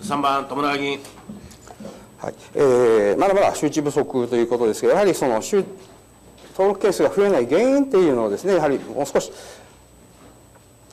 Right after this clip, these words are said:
Speaker 2: えー、掘り下げていかないと、おー、なかなか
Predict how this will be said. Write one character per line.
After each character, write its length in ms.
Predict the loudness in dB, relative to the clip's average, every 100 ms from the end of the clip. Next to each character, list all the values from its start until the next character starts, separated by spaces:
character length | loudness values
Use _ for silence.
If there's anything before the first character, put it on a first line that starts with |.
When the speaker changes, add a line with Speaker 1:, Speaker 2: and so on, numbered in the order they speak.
| -10 -4
Speaker 2:
え 320 | -4 -4 -8
ー、 40 |
掘 100 | -2
り 60 | 0
下 100 | 2
げ 80 | 0
て 80 | 0
い 40 |
か 120 | 0
な 80 | -2
い 80 | 0
と、 100 | 0
お 680 | 2 0 0 0 -2 -4 -6
ー、 40 |
な 60 | -4
か 80 | -4
な 80 |
か 180 | -2 -4